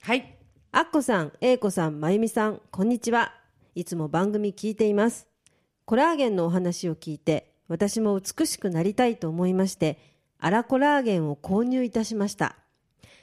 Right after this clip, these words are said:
Speaker 2: 朝、和食の時はお味噌汁に、パンの時はスープやコーヒーに入れています。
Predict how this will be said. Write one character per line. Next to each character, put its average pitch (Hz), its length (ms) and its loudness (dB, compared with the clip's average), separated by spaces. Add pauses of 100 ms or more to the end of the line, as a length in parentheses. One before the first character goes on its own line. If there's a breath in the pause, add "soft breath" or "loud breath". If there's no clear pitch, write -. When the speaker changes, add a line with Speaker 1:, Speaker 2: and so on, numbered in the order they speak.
(280 soft breath)
Speaker 2:
朝、 214 380 2 (220)
和 180 100 0
食 247 280 0
の 247 100 2
時 233 280 -2
は 165 140 2
お 156 40 -2
味 175 100 -2
噌 226 140 0
汁 170 240 -4
に、 151 200 -4 (640)
パ 254 140 2
ン 254 100 -2
の 214 60 -4
時 175 260 -6
は 147 100 -2
ス 240 200 -2
ー 254 80 0
プ - 140 -6
や 156 120 0
コ 214 200 -2
ー 240 40 0
ヒ 247 200 -4
ー - 20 -2
に 247 140 -2
入 165 100 -4
れ 156 100 -4
て 151 100 -12
い 143 100 -6
ま 151 180 0
す。 - 180 -12